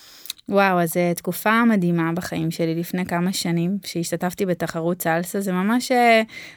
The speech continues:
אני אוהבת להשוות את זה באמת לתהליכים של ירידה במשקל, כי אני חושבת שהיו לי שם התמודדויות שהן לא פחות מאתגרות, אם לא יותר. זה היה חלום, ממש הייתי כל החיים שלי רוקדת, והחלטתי לקחת את זה קדימה, ו-, אה, להשתתף בתחרות סלסה,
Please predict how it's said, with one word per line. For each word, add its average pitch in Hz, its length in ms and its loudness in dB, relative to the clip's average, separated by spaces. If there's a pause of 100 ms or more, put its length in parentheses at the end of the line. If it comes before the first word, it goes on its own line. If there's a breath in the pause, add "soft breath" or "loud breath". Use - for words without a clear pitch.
אני 190 200 4
אוהבת 247 140 2
להשוות 220 380 2
את 247 60 2
זה 208 80 2
באמת 170 280 2
לתהליכים 175 500 -2
של 185 160 -2
ירידה 170 300 2
במשקל, 180 540 2
כי 190 140 2
אני 180 140 2
חושבת 233 180 -2
שהיו 220 140 4
לי 220 100 0
שם 208 160 0
התמודדויות 180 640 -2
שהן 175 320 0 (140)
לא 190 140 0
פחות 202 340 0
מאתגרות, 180 540 0
אם 175 120 -2
לא 165 60 0
יותר. 165 520 0 (460 loud breath)
זה - 100 4
היה 277 80 4
חלום, 226 520 4 (160)
ממש 202 340 0
הייתי 202 200 -2
כל 208 180 4
החיים 196 260 -2
שלי 190 180 -2
רוקדת, 226 480 2
והחלטתי 185 560 -2
לקחת 175 420 -2
את 180 80 -4
זה 170 80 -4
קדימה, 240 500 2
ו-, 190 220 0 (460 loud breath)
אה, 185 180 4
להשתתף 202 400 0
בתחרות 190 600 -2
סלסה, 175 420 0